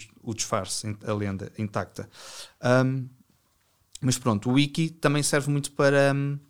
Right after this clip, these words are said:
para isto, para, para se compreender a extrema-direita, para se saber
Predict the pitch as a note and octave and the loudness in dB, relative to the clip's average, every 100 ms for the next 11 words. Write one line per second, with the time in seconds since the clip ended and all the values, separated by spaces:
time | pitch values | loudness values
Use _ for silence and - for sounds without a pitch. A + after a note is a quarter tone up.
0 | _ _ _ C#3+ B2+ - - A2 A2+ A2+ | _ _ _ 4 6 2 0 2 4 2
1 | - _ _ _ - B2 - - - C3 | -6 _ _ _ -4 -2 0 0 0 -2
2 | B2+ B2+ B2+ B2+ A#2+ A#2 - A2+ A2 A2+ | -2 0 2 2 2 0 0 0 2 2
3 | B2 A#2+ - B2+ - - A2 A2+ A#2 | 2 0 -4 -2 0 0 2 2 0